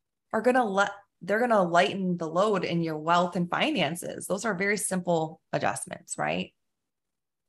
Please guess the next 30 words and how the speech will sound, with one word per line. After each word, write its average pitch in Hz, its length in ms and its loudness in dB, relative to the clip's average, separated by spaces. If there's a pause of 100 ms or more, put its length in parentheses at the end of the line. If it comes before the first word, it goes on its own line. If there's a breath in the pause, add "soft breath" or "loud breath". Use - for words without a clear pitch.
(180)
And 190 140 -4
then 285 200 2
you 302 140 0
can 190 160 -4
move 180 220 0
into 160 640 -2 (600 soft breath)
applying 170 520 2
some 180 200 0
of 185 100 0
the 202 80 -2
elements. 226 520 -6
You 170 120 -2
can 175 320 0 (300)
add 170 300 2
the 220 60 -2
wood 196 280 -2
element, 147 520 -2 (200)
which 175 360 -2 (340)
the 175 80 -2
wood 175 180 2
element 175 420 2
can 175 120 -6
be 170 80 -2
represented 160 600 0
by 147 160 2
the 151 120 -4
shape, 190 460 -2 (720 soft breath)
a 147 320 -2
vertical 160 800 -2
rectangle, 254 680 2